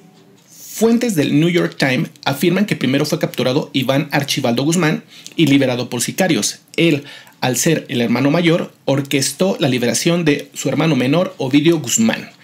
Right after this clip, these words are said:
Esta información aún no se encuentra confirmada,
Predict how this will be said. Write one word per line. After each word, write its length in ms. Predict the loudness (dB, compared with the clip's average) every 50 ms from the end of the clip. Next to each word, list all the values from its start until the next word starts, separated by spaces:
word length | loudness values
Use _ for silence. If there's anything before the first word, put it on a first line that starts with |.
| -20 -20 _ _ _ _ _ _ _ _ _ _ _ _ _ _ _
Esta 240 | 0 0 2 2 2
información 480 | 2 2 2 2 2 2 0 0 0 0 0
aún 180 | 0 0 2
no 80 | 0 0
se 80 | -2
encuentra 320 | -2 -2 -2 -2 -4 -4 -4
confirmada, 520 | -6 -4 -4 -2 0 0 0 0 -2 -4